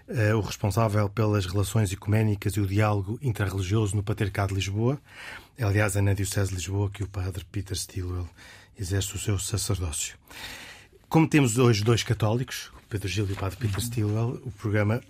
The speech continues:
Speaker 1: terá menos debate e por isso vamos aproveitar para falar um pouco mais sobre temas da Igreja Católica. E o primeiro, eh, tem a ver com, eh, o panorama atual do catolicismo. Aliás, ganhamos muito em ter o padre Peter Stilwell, não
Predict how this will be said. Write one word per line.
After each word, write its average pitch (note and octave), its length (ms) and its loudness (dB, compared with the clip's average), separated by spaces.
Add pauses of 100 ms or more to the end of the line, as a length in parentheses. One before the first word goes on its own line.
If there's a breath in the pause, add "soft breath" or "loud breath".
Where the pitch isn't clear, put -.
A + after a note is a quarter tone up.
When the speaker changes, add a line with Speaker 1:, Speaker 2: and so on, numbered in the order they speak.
Speaker 1:
terá G#2 220 2
menos G#2+ 300 4
debate G#2 400 0
e - 20 -2
por G2+ 160 -2
isso G#2 240 -2
vamos G#2 240 0
aproveitar G2 480 -4
para G2+ 140 -4
falar G#2 280 0
um G2+ 60 0
pouco G2+ 260 -6
mais G#2 320 0 (380 loud breath)
sobre G#2 380 -2
temas G#2+ 580 0 (500 loud breath)
da A#2+ 140 4
Igreja G#2+ 320 4
Católica. F#2+ 500 0
E A#2 280 4
o C3+ 80 -6
primeiro, B2+ 500 6 (680 loud breath)
eh, B2+ 360 6 (460)
tem E3 140 6
a C#3+ 40 8
ver C3+ 180 6
com, A#2 500 4
eh, G#2+ 440 6 (320)
o C#3 60 0
panorama A#2+ 640 6
atual G#2+ 640 0
do A#2 160 -2
catolicismo. E2+ 760 -4 (180)
Aliás, G#2+ 340 2
ganhamos A2 420 2
muito G#2 240 4
em G2 80 2
ter G2+ 200 2
o F#2+ 60 0
padre F#2 300 -2
Peter F#2+ 260 -4
Stilwell, B2+ 440 2
não F#2 220 0